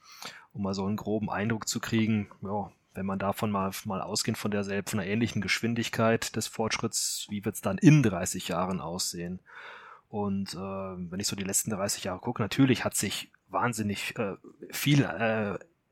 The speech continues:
verändert an, aber es sind größtenteils Details. Also das menschliche, menschliche Leben ist jetzt, äh, immer noch zu großen Teilen erkennbar als solches, wie es vor dreißig Jahren auch gewesen ist. Wahnsinnig viel hat sich für den Großteil der Menschheit,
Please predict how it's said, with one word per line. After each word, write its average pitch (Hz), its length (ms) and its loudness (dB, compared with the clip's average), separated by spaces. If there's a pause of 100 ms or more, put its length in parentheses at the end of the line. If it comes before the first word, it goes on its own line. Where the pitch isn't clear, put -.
(140)
verändert 113 560 2
an, 98 400 -4
aber 101 240 -4
es 101 120 -2
sind 117 120 -2
größtenteils - 920 0 (420)
Details. - 880 4 (540)
Also 95 200 -4
das 98 240 -6
menschliche, 101 540 2 (160)
menschliche 107 480 0
Leben 117 460 4
ist - 320 -4
jetzt, - 380 -4
äh, 98 280 -8 (440)
immer 143 240 6
noch - 160 6
zu - 160 2
großen 110 420 0
Teilen 113 320 6
erkennbar 120 560 4
als 104 220 2
solches, 110 560 4
wie 117 80 2
es 117 100 0
vor 110 160 0
dreißig 110 400 0
Jahren 104 160 0
auch 104 220 -2
gewesen 98 440 0
ist. 117 280 -2
Wahnsinnig 107 360 -4
viel 110 240 0
hat 104 120 -2
sich - 160 -8
für 110 120 -6
den 107 280 -4
Großteil 117 440 2
der 107 80 4
Menschheit, 110 460 0